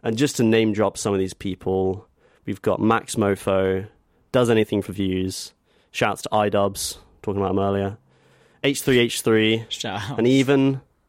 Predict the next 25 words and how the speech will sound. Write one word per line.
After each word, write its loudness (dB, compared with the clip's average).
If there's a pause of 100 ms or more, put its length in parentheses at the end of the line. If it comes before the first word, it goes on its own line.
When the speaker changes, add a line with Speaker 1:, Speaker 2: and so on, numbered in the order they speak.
Speaker 1:
Filthy 0
Frank, 0
or 2
as -2
he's -6
known 0
nowadays, 0
Joji. 0 (640)
In 2
fact, 0
some 4
of 6
these 0
people -2 (480)
one 0
thousand 2
percent 0
just -4
straight 0
up -4
ripped 0
off 2
Sam -2
Hyde's -4
content. -4